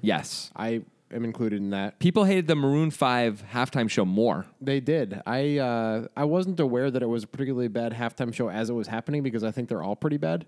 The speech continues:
Speaker 1: Mm.
Speaker 2: But apparently people think it's, like, extra bad. I, I thought it was just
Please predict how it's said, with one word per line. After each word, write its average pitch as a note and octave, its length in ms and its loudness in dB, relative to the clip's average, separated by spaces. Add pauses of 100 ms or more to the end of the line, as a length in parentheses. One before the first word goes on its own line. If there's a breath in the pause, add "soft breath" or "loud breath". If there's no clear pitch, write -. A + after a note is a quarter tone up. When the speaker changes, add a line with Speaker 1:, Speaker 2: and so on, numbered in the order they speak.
Speaker 1:
Mm. G2+ 340 0
Speaker 2:
But B2 160 2
apparently C3+ 480 -2
people B2+ 240 -4
think A#2+ 160 -4
it's, A#2 140 -8
like, A2 160 -2
extra - 340 -4
bad. G2 460 -4
I, B2 160 -6 (120)
I B2 140 -4
thought B2 160 0
it A#2+ 40 2
was A2 100 0
just G#2 160 -4